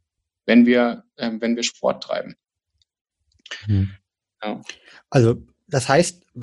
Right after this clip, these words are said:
Speaker 2: es gibt so-, sowohl Faktoren irgendwie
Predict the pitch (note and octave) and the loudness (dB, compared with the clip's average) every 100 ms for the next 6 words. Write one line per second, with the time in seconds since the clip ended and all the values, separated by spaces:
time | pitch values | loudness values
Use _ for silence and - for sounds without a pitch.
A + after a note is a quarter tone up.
0 | - C#3 - E3 - C3+ C3 B2 C3 A#2+ | -12 -10 -6 -6 -6 -4 -2 0 -2 -4
1 | - B2 - C3 D3+ F#3+ F#3 D3+ C#3 C3+ | -8 -8 -4 2 4 4 2 0 -6 -6
2 | B2 - | -10 -12